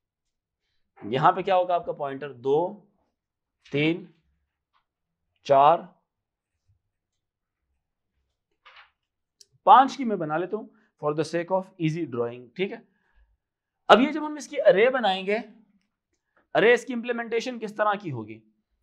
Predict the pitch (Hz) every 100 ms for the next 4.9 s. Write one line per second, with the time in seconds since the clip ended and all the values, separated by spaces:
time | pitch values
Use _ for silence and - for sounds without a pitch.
0 | - 143 160 180 202 202 190 190 185 180
1 | 175 160 156 165 123 147 190 196 180 180
2 | 175 170 156 147 - 147 165 170 196 180
3 | 175 165 160 147 131 143 131 175 180 175
4 | 165 165 170 151 135 143 160 -